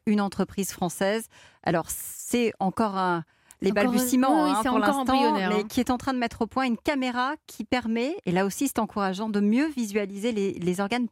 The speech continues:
Speaker 1: pendant l'opération.
Speaker 2: Oui.
Speaker 1: Ça, ça va aider.
Speaker 2: Oui, c'est Care Labs, c'est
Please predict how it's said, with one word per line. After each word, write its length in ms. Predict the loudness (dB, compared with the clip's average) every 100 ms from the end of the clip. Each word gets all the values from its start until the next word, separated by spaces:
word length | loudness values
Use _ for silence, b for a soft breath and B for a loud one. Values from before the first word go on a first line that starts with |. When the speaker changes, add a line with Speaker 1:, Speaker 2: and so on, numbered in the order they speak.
| -2
Speaker 1:
pendant 260 | 0 2
l'opération. 540 | 0 0 -2 -2 -2 -2
Speaker 2:
Oui. 60 |
Speaker 1:
Ça, 160 | 0 0
ça 160 | 0 -2
va 140 | -2
aider. 260 | -2 -4 -4
Speaker 2:
Oui, 180 | -8 -6
c'est 120 | -6 -6
Care 460 | -2 0 0 -2
Labs, 600 | -2 -2 -2 -6 -8 -10 -10
c'est 200 | -10